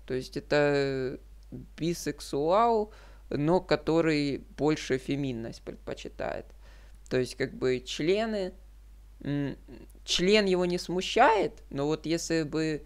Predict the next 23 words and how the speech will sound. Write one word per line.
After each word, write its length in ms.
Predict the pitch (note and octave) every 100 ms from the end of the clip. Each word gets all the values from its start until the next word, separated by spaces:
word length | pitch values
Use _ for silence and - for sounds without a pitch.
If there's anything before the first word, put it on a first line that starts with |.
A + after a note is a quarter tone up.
| - -
женщина 1040 | C#3 C#3+ F3 E3+ D3+ C#3 C3+ C3 C3 B2+ - - - -
его, 480 | C3 C#3 C3 C#3+ C3
типа, 580 | - - A2+ A3 - - -
если 580 | B2+ D#3 D#3 D#3+ D3 - - - - - -
не 260 | D#3 F#3 G#3
волосатая, 1000 | F3 F3 F3 - A#3 C#4+ - C#3+ B2+ B2 - - C3
если 640 | D3 D3 - D3 D3 -
сиськи 500 | - A3 C4+ - D3+
есть, 440 | C3 A#2+ A#2 - - -
если 320 | C#3+ D3+ D#3
выглядит 480 | E3 D3+ C#3+ C#3+ -
как 200 | D3 D3
женщина, 640 | A3+ B3 A3+ C#3+ B2+ B2
но 100 | C3+
есть 300 | C#3 D#3 -
член, 420 | - E3 A3 A#3
то 160 | G#3+ C#3
это 200 | D#3 D#3+
не 100 | D#3+
смущает. 600 | - D3 D3+ - - - - - - - -
С 100 | B2
другой 340 | C#3+ D3+ G#3
стороны, 640 | A3 F3 E3+ E3 E3+ F3